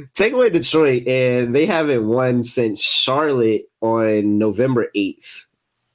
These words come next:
So about a month. So,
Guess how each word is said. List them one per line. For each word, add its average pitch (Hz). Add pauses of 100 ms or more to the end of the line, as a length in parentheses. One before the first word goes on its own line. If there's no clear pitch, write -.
(200)
So 107
about 107
a 95
month. 95 (2000)
So, 110